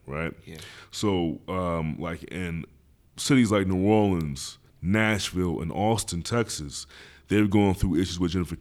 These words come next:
Speaker 1: gentrification where these people are moving into these cities. They're, like,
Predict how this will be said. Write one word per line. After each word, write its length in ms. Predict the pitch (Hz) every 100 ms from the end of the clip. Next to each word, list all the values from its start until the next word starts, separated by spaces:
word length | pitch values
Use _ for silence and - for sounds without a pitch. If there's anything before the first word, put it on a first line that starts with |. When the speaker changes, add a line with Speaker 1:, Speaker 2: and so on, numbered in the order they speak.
| -
Speaker 1:
gentrification 800 | 117 95 - - 107 104 95 85
where 400 | 82 78 73 71 - _ _ _ _ -
these 160 | 113 101
people 360 | - 113 95
are 40 | 85
moving 360 | 98 95 95
into 320 | 92 - 98
these 200 | 87 95
cities. 580 | - 107 104 113 113 - _ _ _ _ -
They're, 180 | 98
like, 520 | 95 92 87 85 -